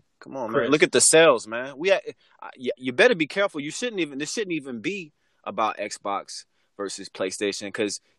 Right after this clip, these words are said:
Speaker 1: pretty soon the Switch is gonna kick y'all ass too. So you
Speaker 2: Um,
Speaker 1: better,
Speaker 2: but
Speaker 1: you better, you
Speaker 2: oh,
Speaker 1: better
Speaker 2: how,
Speaker 1: watch out,
Speaker 2: how
Speaker 1: man. You
Speaker 2: fuck-,
Speaker 1: better watch out.
Speaker 2: I, I just seen they got Super Smash Bros, so I won't say too much.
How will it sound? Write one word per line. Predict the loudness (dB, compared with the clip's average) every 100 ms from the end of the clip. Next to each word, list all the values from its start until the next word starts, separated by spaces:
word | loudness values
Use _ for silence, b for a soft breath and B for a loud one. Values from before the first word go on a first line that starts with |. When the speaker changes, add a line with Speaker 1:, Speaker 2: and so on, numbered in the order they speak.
| -2
Speaker 1:
pretty | 0 2
soon | 2 2 4 4 2
the |
Switch | 2 2 2 2
is | 2
gonna | 2
kick | 2 -4 0
y'all | 2 4
ass | 4 2 -2
too. | -4 -4 -4 _ _ _ _ _ _ _ _ _ -18
So | -4 0
you | 0
Speaker 2:
Um, |
Speaker 1:
better, | 4 4
Speaker 2:
but | 2
Speaker 1:
you | 0
better, | 0 0 0
you | -4
Speaker 2:
oh, |
Speaker 1:
better | -2 -2 0
Speaker 2:
how, | -2
Speaker 1:
watch | -2
out, | -8 -6
Speaker 2:
how | -6 -6
Speaker 1:
man. | -6
You | -4
Speaker 2:
fuck-, | 0
Speaker 1:
better | 0 0
watch | -4 -4
out. | -6 -2
Speaker 2:
I, | 0 0 -2
I | -4
just | -4
seen | -2
they | -4
got | -4 -6
Super | -6 -8
Smash | -4 -4 -2
Bros, | -2 -4
so | -2
I |
won't | -4 -4
say | -6 -8
too | -6
much. | -4 -4